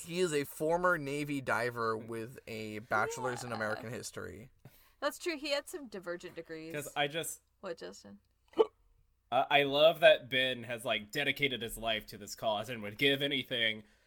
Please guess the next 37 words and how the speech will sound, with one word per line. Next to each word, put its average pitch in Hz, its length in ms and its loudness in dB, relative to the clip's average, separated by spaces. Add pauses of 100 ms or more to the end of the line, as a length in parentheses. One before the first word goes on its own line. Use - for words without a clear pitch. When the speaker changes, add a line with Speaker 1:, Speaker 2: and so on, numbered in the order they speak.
(200)
Speaker 3:
Meanwhile, 139 580 8
Indy 131 360 -2
is, 120 120 -4
like, 131 140 0
a 113 60 -4
tenured 117 500 -4
professor 110 640 -6
at, 104 180 -6
like, 117 180 -6
a 110 80 -6
prestigious 110 640 -8
university, 110 800 -2 (160)
and 127 220 -4 (500)
people 160 240 0
come 147 200 4
to 135 60 4
him 143 140 8
and 127 80 -4
they're 127 80 -2
like, 120 180 -2
"Oh, 147 140 4
what? 135 320 2
You 113 100 -14
need 120 100 -6
me 120 60 -8
to 127 60 -8
go 120 140 -6
punch 131 280 -6
Nazis 285 400 2
and 220 140 -4
dig 240 160 -4
a 214 80 -2
hole? 170 240 0 (100)
All 127 80 0
right." 117 220 0 (640)
<laughs> - 180 2 (1300)
Speaker 2:
He, 294 200 -4